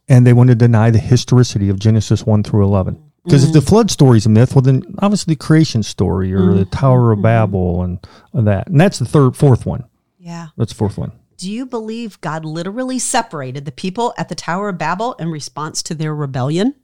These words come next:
Speaker 1: Now, what's fun about this one is there is no New Testament passage we can go to to
Speaker 2: Mm.
Speaker 1: affirm the historicity of this.
Speaker 2: Mm.
Speaker 1: Jesus didn't talk about the Tower of Babel, the, the new one. So why are, why would we put this one in there?
Speaker 2: Mm.
Speaker 1: Because again,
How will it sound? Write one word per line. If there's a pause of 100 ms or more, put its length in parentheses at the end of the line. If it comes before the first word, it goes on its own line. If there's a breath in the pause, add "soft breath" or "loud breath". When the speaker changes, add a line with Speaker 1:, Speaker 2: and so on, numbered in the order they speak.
(680 soft breath)
Speaker 1:
Now,
what's
fun
about
this
one
is
there
is
no
New
Testament (280)
passage
we
can
go
to
to
Speaker 2:
Mm.
Speaker 1:
affirm
the
historicity
of
this.
Speaker 2:
Mm.
Speaker 1:
Jesus
didn't
talk
about
the
Tower
of
Babel,
the,
the
new
one. (300 soft breath)
So
why
are,
why
would
we
put
this
one
in
there? (100)
Speaker 2:
Mm. (280 loud breath)
Speaker 1:
Because
again,